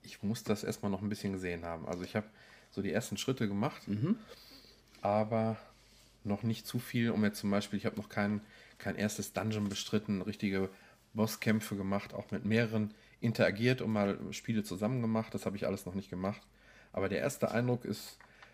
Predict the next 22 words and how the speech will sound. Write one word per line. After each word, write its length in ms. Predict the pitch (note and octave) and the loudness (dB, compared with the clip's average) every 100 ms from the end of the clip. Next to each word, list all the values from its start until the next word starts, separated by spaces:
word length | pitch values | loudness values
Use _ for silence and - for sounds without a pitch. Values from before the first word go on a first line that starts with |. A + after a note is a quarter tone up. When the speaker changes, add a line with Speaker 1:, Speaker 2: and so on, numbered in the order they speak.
| - - | -20 -6
Speaker 1:
total 340 | G#2 - A2+ | -6 2 2
positiv 680 | C3+ A#2+ A#2+ C3+ C#3+ D3+ - - _ _ _ - _ _ _ _ - - - | 4 2 2 2 0 -2 -4 -16 _ _ _ -20 _ _ _ _ -20 -20 -6
und 120 | F#2+ | -6
ich 100 | F#2 | -4
freu 140 | - G#2+ | 4 4
mich 180 | G#2 | 4
einfach 240 | F#2+ G#2+ G#2+ | 0 -2 -2
aufs 200 | D2+ - | -4 -2
Weiterspielen 500 | G2 E2 - E2 D#2+ | -2 -4 -10 -12 -12
demnächst. 380 | E2+ E2 E2 - _ - | -14 -14 -16 -20 _ -8
Speaker 2:
Mhm. 320 | F2+ G2 G#2 | -6 -4 -4
Also 180 | E2+ F#2 | -4 -4
ist 100 | G2 | -2
auf 100 | A2 | -4
jeden 100 | G2+ | -2
Fall 80 | G2 | -4
ein 40 | F#2 | -4
Spiel, 200 | A2+ G2+ | -4 -4
wo 60 | |
man 140 | F#2+ E2+ | -2 -4
auch 160 | - | -4
wahrscheinlich 360 | G2 - F2+ | -4 -4 -6